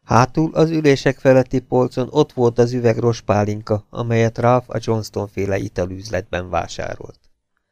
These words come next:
Doktor Eastwood kinyitotta az egyik ajtót, beült a holttest mellé a stetoszkópjával, és a formalitás kedvéért meghallgatta a szívműködést.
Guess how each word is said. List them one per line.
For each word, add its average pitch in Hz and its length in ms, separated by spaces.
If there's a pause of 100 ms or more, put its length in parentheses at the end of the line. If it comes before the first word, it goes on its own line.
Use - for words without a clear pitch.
(560)
Doktor 185 360
Eastwood 170 440
kinyitotta 107 560
az 101 120
egyik 98 300
ajtót, 107 440
beült 101 380
a 92 40
holttest 101 480
mellé 95 300
a 92 60
stetoszkópjával, 110 1120
és - 280
a 151 60
formalitás 127 680
kedvéért 101 460
meghallgatta 90 680
a 87 40
szívműködést. - 960